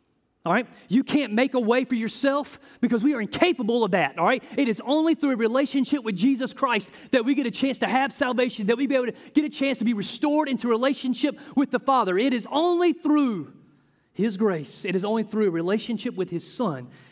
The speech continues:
that we get a chance to experience life with the Father. He is the truth of salvation. There is no other way. There is no other religion. There is no good works. There is only Jesus Christ that paves the way for us to have eternity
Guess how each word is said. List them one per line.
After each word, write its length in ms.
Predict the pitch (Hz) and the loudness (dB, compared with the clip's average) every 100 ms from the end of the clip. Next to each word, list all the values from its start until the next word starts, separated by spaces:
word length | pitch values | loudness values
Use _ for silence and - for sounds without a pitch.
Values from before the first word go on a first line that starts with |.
| _ | _
that 100 | - | -10
we 80 | 156 | -6
get 140 | 165 165 | -4 -4
a 20 | |
chance 300 | - 180 165 | -6 -10 -12
to 100 | 160 | -14
experience 640 | 143 - 240 202 147 - | -14 -10 -4 -4 -6 -10
life 320 | 165 156 151 - - - | -6 -6 -8 -18 -14 -8
with 120 | 160 | -6
the 60 | - | -4
Father. 240 | 165 135 | -4 -4
He 200 | 131 233 | -4 -2
is 100 | 180 | -2
the 100 | 147 | -4
truth 400 | 147 - 277 254 | -8 -2 -2 -2
of 120 | 208 | -6
salvation. 400 | 240 208 180 170 | -6 -2 -2 -2
There 160 | 156 185 | 0 0
is 120 | 185 | 0
no 140 | 185 | -2
other 160 | 175 156 | 0 0
way. 220 | 147 123 - - _ | -2 -2 -8 -20 _
There 140 | 143 | -6
is 100 | 147 | -2
no 100 | 156 | -2
other 140 | 143 127 | -2 -2
religion. 460 | 139 214 226 220 - | 0 0 -2 -6 -6
There 140 | 156 160 | -2 0
is 100 | 160 | 0
no 100 | 156 | -2
good 200 | 147 147 | -2 0
works. 340 | 226 220 - - | 0 0 -8 -10
There 160 | 202 180 | -2 0
is 120 | 147 - | -2 -2
only 400 | 262 285 277 226 | 0 2 0 0
Jesus 420 | 180 240 214 - | 2 0 -2 -8
Christ 380 | - 190 165 185 | -4 -4 -2 -6
that 160 | - | -8
paves 320 | - 240 226 | -2 -2 -2
the 100 | 202 | -2
way 320 | 233 196 160 139 - - | 0 0 -2 -6 -14 -4
for 180 | 175 202 | 0 0
us 120 | 196 | 0
to 100 | 180 | -2
have 180 | 180 160 | -2 -4
eternity 600 | 160 - 262 170 151 | -4 -2 -2 -2 -6